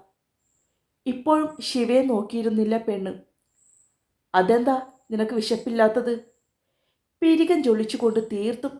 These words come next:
ഗൗരവത്തോടെയായിരുന്നു ശിവ ചോദിച്ചത്. അവൻ്റെ കനത്ത ശബ്ദം കേട്ടതും അവൾ തല താഴ്ത്തിയെടുത്തു നിന്നും ഉയർത്തിക്കൊണ്ട് ശിവയെ പകപ്പോടെ നോക്കി.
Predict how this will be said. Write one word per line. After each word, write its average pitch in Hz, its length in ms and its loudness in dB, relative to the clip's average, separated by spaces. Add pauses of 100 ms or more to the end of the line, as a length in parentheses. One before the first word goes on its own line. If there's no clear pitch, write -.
ഗൗരവത്തോടെയായിരുന്നു 208 1000 2
ശിവ 202 260 -4
ചോദിച്ചത്. 185 600 -2 (1500)
അവൻ്റെ 294 320 4
കനത്ത 220 440 2
ശബ്ദം 240 440 -2
കേട്ടതും 214 460 -6 (420)
അവൾ 285 180 2 (100)
തല 220 280 0
താഴ്ത്തിയെടുത്തു 233 640 2
നിന്നും 214 380 -2
ഉയർത്തിക്കൊണ്ട് 202 640 -2
ശിവയെ 196 440 0 (120)
പകപ്പോടെ 202 560 -2
നോക്കി. 190 360 -2